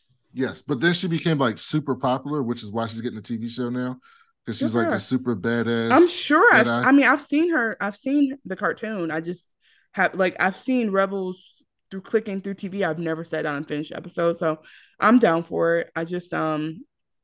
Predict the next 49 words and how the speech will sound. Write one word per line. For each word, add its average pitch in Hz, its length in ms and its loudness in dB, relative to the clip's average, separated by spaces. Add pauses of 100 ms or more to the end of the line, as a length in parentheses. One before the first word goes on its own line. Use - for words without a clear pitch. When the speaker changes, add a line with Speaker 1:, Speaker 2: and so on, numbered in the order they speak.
(280)
Speaker 2:
yeah, 415 160 2
I'm 453 120 4
down. 359 220 4 (500)
I 254 60 6
mean, 247 180 8
fuck 269 280 2
Disney, 202 440 0
but 170 260 -4 (720)
let's 196 180 -4
support, 190 400 -2
let's 190 120 -8
support 196 320 -2
the - 80 -4
artists 170 340 -2
and 165 100 -4
the 160 60 -4
writers. 156 500 -4 (760)
Speaker 1:
So 101 520 -4 (420)
maybe 127 240 2
we'll 131 180 2
get 123 160 0
Mike 117 260 -2
on 113 160 -2
to, 110 120 -6 (120)
to 107 100 -12
give 110 180 -2
us 110 140 -6
all 107 160 -2
the 104 80 -4
previews 101 400 -8
so 104 160 -8
we 104 140 -6
don't 104 140 -6
sound 101 240 -6
like 95 120 -8
idiots 98 400 -10
when 98 80 -12
we're 98 80 -12
talking 101 300 -8
about 95 180 -10
Ahsoka. 95 540 -12 (340)
Although 110 220 -2
Speaker 2:
Okay. 107 80 0
Speaker 1:
I - 20 -2
wouldn't 101 220 -6
give 101 140 -6
a 98 60 -8
fuck 104 280 -10
anyway. 90 320 -8